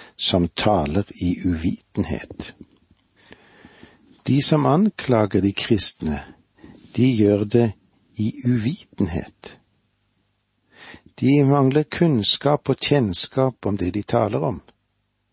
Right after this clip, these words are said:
Deres onde omtale kommer av at de ikke forstår kristendommens vesen. De kjenner ikke motivene til de kristnes handlinger. Og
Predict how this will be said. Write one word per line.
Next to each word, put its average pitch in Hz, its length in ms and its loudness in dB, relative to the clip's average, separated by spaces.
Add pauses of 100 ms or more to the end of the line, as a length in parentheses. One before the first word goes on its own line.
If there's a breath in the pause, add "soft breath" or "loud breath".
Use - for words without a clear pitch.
(1200 soft breath)
Deres 117 340 2
onde 131 320 4
omtale 127 640 0
kommer 113 440 0
av 110 140 2
at 113 240 -2
de 117 120 -6
ikke 117 200 -2
forstår 123 480 -2
kristendommens 123 960 0
vesen. 147 460 -2 (1300 loud breath)
De 117 140 -2
kjenner 120 400 2
ikke 127 240 2
motivene 143 840 0
til 92 220 -8
de 98 80 -4
kristnes - 720 0 (100)
handlinger. 117 480 -2 (2000 soft breath)
Og 113 300 2